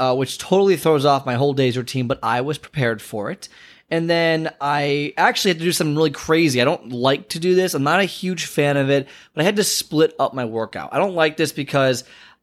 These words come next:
I'm lazy. <laughs> I don't like to split the workout. I wanna do all in one sitting. I don't wanna, like, have to walk around all sweaty, but I had to. I had to do, I did, today was a leg day, so I did legs for, like, fifty minutes or so. Did kind of a,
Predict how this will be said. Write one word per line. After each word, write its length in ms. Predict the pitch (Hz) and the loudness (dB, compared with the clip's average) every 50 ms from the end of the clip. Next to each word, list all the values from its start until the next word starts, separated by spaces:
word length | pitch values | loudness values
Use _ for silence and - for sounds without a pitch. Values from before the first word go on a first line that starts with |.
| _ _ - - - _ | _ _ -18 -18 -10 _
I'm 220 | - 147 139 131 123 | -2 0 0 2 2
lazy. 600 | 120 123 135 139 151 175 185 185 185 185 190 - | 2 2 2 0 0 -2 -4 -4 -4 -6 -2 0
<laughs> 20 | 190 | 2
I 1080 | 151 139 185 180 180 135 - 214 - - 208 160 - - - - - 220 - - 147 | 4 4 4 4 4 4 4 2 2 2 0 0 -2 -4 -10 -8 -8 -6 -2 2 4
don't 220 | 170 196 170 - | 4 4 2 0
like 360 | 131 131 139 147 165 160 143 | 0 2 2 4 4 2 0
to 120 | - 165 151 | -4 -4 -4
split 240 | - - 165 165 - | -2 -2 -2 -2 0
the 80 | 143 | -2
workout. 380 | 127 131 135 139 135 151 147 143 | 0 0 0 0 2 2 2 2
I 20 | |
wanna 160 | 139 143 143 | 2 2 0
do 80 | 131 127 | 0 0
all 260 | - 120 127 147 165 165 | 0 2 2 2 2 2
in 40 | 165 | 0
one 160 | 165 165 156 | 0 -2 -2
sitting. 380 | 147 - 156 147 147 151 147 - | 0 0 0 2 2 2 2 2
I 60 | 135 | 0
don't 100 | 135 139 | 0 0
wanna, 220 | 143 143 139 135 | 0 -2 -2 -2
like, 180 | 127 127 127 120 | -2 -4 -2 -2
have 140 | 127 123 - | -4 -4 -2
to 100 | 123 113 | -4 -4
walk 340 | 113 120 127 135 131 - | -2 -2 -2 -2 -2 -2
around 220 | - 139 127 123 123 | -2 0 0 0 0
all 140 | 123 123 123 | 0 -2 -2
sweaty, 320 | - - 135 123 120 120 | -4 -4 -2 -2 -2 0
but 80 | 113 110 | -2 -2
I 60 | 110 | 0
had 320 | 107 143 143 139 131 131 | 2 2 2 2 2 0
to. 280 | - 143 143 139 135 131 - - - - - | 0 0 2 2 2 2 0 -6 -14 -6 -2
I 80 | 127 | 0
had 200 | 131 131 131 135 | 2 2 2 0
to 60 | 135 | -4
do, 280 | 131 127 127 131 131 131 | -4 -2 0 0 0 0
I 100 | - 123 | 0 -2
did, 360 | 127 131 143 127 123 139 135 - | -4 -4 -6 -6 -6 -6 -2 0
today 120 | 151 175 | 2 2
was 120 | 165 143 | 2 2
a 40 | 123 | 2
leg 240 | 117 123 127 131 135 | 2 2 2 2 2
day, 300 | 139 147 151 151 156 151 - - - | 2 2 2 2 2 0 -4 -10 -18
so 140 | - - 131 | -6 -4 -2
I 40 | 127 | 0
did 160 | 120 120 117 | 0 0 0
legs 440 | 135 165 175 185 185 180 170 160 - | 2 4 4 4 4 0 -2 -6 -6
for, 160 | - 160 151 | -2 2 2
like, 240 | 135 131 123 - - | 4 2 2 0 -6
fifty 360 | - - 165 160 170 - 165 | -2 -2 0 0 0 0 0
minutes 320 | 151 147 147 151 151 143 | 0 0 0 0 0 -2
or 100 | - 151 | -4 -4
so. 260 | 131 - - 151 143 139 | -2 0 2 2 2 2
Did 200 | 131 131 131 135 | 0 -6 -8 -6
kind 140 | - 139 | -2 -2
of 100 | 139 123 | -2 0
a, 160 | 123 120 113 | 0 -2 -4